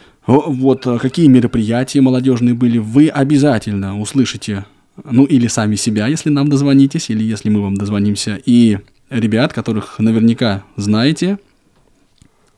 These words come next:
Вот, поделимся впечатлениями, поделимся чем-то таким,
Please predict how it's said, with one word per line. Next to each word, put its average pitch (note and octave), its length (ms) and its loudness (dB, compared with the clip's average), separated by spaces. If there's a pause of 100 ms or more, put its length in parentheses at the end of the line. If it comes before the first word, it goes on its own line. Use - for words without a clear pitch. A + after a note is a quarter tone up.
(140)
Вот, A2+ 400 -2
поделимся B2 560 2
впечатлениями, B2+ 800 0
поделимся A2+ 540 -2
чем-то G#2 240 -6
таким, G2+ 340 -8